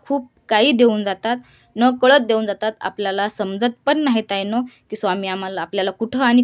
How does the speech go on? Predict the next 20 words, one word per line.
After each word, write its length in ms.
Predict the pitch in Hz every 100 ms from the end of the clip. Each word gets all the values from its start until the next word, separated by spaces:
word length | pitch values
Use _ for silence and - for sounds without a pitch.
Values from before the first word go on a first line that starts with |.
| 247
कशी 200 | 247 294
मदत 360 | 240 214 214
केली. 180 | 202 175 135 _ _ _ _ _
स्वामीला 480 | 233 214 233 240 240
माग-, 400 | 233 214 214 -
आपण 360 | 185 247 254
जेव्हा 340 | 247 247 254 262
मागतो 440 | 240 233 - 285
ना 100 | 277 262
ताई 160 | 247 254
स्वामींना, 500 | 254 226 226 233 339 - _ _ -
तर 80 | 226
स्वामी 380 | 247 233 269
आपल्याला 360 | 302 277 254 254
देतात, 400 | 214 233 240 262 240 -
पण 260 | 262 285
त्या 480 | 302 _ 226 240 254 262
खूप 240 | - 302 -
अडथळ्याने 720 | 208 240 240 247 269 254 277
देतात, 300 | 254 233 180